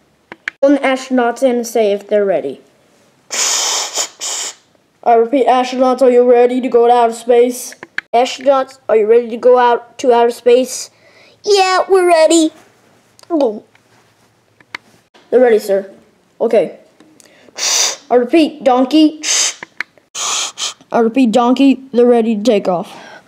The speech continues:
All right, let me just check if anyone is, uh, one hundred foot back. All right, I repeat, sir,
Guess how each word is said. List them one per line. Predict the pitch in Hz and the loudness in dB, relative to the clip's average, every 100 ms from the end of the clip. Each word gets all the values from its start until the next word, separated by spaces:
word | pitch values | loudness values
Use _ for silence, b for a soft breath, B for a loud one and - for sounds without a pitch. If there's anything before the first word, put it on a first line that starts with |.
| B B B - | B B B 0
All | 247 | 2
right, | 233 202 - - - | 4 0 -6 -12 -2
let | 226 | -2
me | |
just | 254 277 277 | 2 0 0
check | - 269 277 | 0 0 0
if | 262 - | -2 2
anyone | 269 262 254 247 - - | 2 2 2 0 -4 0
is, | 247 233 220 | 2 2 0
uh, | 226 B B B B B _ _ | -2 B B B B B _ _
one | 240 208 | -4 -4
hundred | - 233 247 247 226 | -2 -2 0 0 -2
foot | - 233 - | -4 -6 -2
back. | 208 143 - - - _ _ _ _ - - - - | -2 -2 -6 -14 -20 _ _ _ _ -20 -16 -16 -8
All | - | -2
right, | 247 - | -2 -2
I | |
repeat, | 233 240 349 302 | -4 -2 0 0
sir, | - 247 269 269 | 2 2 2 -2